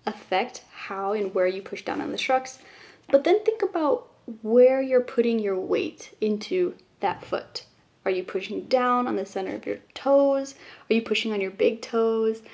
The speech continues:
Are you leaning just really heel heavy and only putting your weight on the heel? And just start experimenting there and see if something can help,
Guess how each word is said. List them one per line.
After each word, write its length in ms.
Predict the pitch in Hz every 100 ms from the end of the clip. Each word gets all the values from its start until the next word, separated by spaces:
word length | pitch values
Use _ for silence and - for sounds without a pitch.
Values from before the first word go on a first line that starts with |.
| - - - _
Are 60 | -
you 160 | 202 208
leaning 300 | 202 202 196
just 240 | 185 -
really 240 | 202 196
heel 260 | 185 - 262
heavy 560 | 254 262 254 262 262 262
and 160 | 196 -
only 300 | 214 233 247
putting 240 | 247 233
your 100 | 226
weight 180 | 214 196
on 120 | -
the 80 | -
heel? 440 | - 294 285 277 277 - - - -
And 120 | 269
just 140 | 294
start 180 | 302 330
experimenting 680 | 339 - 311 262 208 220 110
there 260 | - - -
and 120 | 233
see 140 | -
if 60 | 277
something 260 | 262 240
can 140 | 233 202
help, 320 | 202 - -